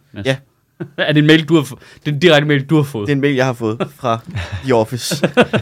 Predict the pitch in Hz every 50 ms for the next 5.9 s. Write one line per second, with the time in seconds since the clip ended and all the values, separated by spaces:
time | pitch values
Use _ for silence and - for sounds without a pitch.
0 | - 214 165 - - - - - _ - - _ _ _ _ _ _ _ _ _
1 | _ - 139 151 151 143 175 175 170 147 135 117 117 - 156 151 135 131 143 143
2 | - - 160 139 139 135 139 139 139 - - _ _ _ _ _ - 156 143 -
3 | 139 143 139 143 - - 139 - - _ _ _ _ _ _ _ - 113 - -
4 | - - _ _ _ _ _ _ _ _ _ _ _ _ _ _ _ _ _ _
5 | _ _ _ _ _ _ _ _ _ _ - 185 170 156 139 135 120 113